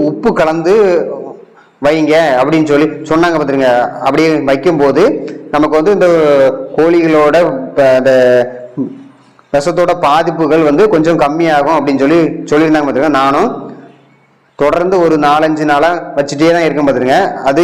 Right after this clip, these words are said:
இப்போ கொஞ்சம் கோழிகள், அதாவது அந்த பாதிக்கப்பட்ட கோழிகளை தவிர்த்துட்டு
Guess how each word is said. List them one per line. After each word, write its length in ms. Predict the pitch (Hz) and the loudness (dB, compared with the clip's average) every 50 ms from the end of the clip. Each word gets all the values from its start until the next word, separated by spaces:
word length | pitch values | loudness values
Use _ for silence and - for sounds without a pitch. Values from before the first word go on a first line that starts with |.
| 165 | 2
இப்போ 240 | 147 - - - 185 185 | 2 0 0 -2 -2 0
கொஞ்சம் 460 | 185 160 151 151 156 156 180 196 196 190 160 - | 0 0 0 0 2 2 2 2 0 0 -2 -2
கோழிகள், 420 | - 156 156 160 160 156 151 139 139 | 0 0 2 2 2 2 2 2 2
அதாவது 200 | 139 147 156 214 277 - - - - - - - | 2 2 2 0 0 -2 -6 -10 -14 -16 -10 -6
அந்த 140 | 127 127 127 | -4 -2 0
பாதிக்கப்பட்ட 560 | 131 139 139 151 165 170 185 170 185 180 190 170 160 - - - - - - - 127 - - - - _ _ - - _ - | 0 0 0 0 0 -2 -2 -2 0 0 0 0 -2 -6 -12 -14 -16 -18 -18 -16 -16 -16 -18 -20 -20 _ _ -20 -20 _ -4
கோழிகளை 360 | 147 156 160 170 165 170 165 165 | -2 0 0 2 2 2 0 0
தவிர்த்துட்டு 560 | 170 147 139 143 147 143 139 143 117 135 | 2 0 0 0 0 -2 -4 -4 -2 0